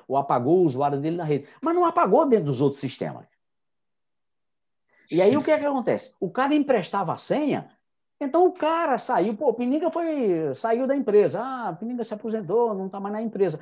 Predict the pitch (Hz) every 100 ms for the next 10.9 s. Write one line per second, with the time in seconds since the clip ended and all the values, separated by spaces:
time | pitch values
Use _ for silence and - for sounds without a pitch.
0 | - - 302 311 311 349 339 294 214 -
1 | 214 202 139 - 160 120 - - - 180
2 | 202 165 175 165 135 107 92 90 - 208
3 | 170 - 175 151 107 107 123 101 143 349
4 | 392 381 427 359 339 339 330 - 381 339
5 | 392 415 392 320 311 - 403 392 - -
6 | _ _ _ _ - 302 359 339 262 277
7 | 240 214 202 202 180 175 170 170 160 151
8 | - 143 156 156 139 175 - - - 220
9 | 233 226 208 - 196 170 165 - 160 156
10 | 143 135 131 127 120 123 110 127 123